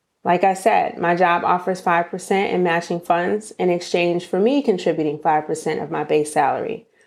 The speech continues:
So when I started my job, I was only putting in five percent. Now, I know you might be wondering, "Why is that?" And truth be told,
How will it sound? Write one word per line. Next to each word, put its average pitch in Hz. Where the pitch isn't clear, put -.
So 175
when 170
I 185
started 214
my 208
job, 220
I 185
was 185
only 175
putting 165
in 160
five 147
percent. 151
Now, 214
I 220
know 247
you 269
might 220
be 208
wondering, 190
"Why 165
is 240
that?" -
And 185
truth 269
be 247
told, 233